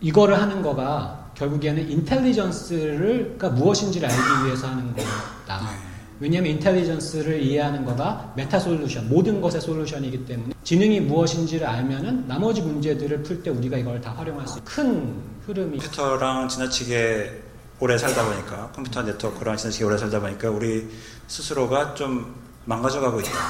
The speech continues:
Speaker 2: 망가져가고 있는 것을 보완하기 위한 뭐 계기로서 인공지능이 가치가 있다. 이렇게 보는 시각이 있는 거네요.
Speaker 1: 예, 근데 그게 육십 년대에는 굉장히 흥미로운 아이디어들이 많았는데
Speaker 2: 네.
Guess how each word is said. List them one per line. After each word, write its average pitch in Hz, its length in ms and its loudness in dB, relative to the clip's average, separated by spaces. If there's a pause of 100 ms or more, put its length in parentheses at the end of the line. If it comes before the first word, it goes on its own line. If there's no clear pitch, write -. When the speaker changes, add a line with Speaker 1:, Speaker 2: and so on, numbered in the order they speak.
(520)
Speaker 2:
망가져가고 120 480 2
있는 123 220 2
것을 117 240 2
보완하기 123 640 6
위한 127 480 0 (340)
뭐 110 100 -6
계기로서 113 580 -2
인공지능이 117 1000 -4 (120)
가치가 120 280 0
있다. 110 160 -4
이렇게 127 680 2
보는 131 240 4
시각이 143 580 0
있는 131 220 -2
거네요. 95 340 -2
Speaker 1:
예, 156 100 -2
근데 196 300 0
그게 175 400 0
육십 190 260 0
년대에는 185 580 0
굉장히 190 360 0
흥미로운 214 380 2
아이디어들이 147 460 0
많았는데 120 640 -2
Speaker 2:
네. 101 180 -6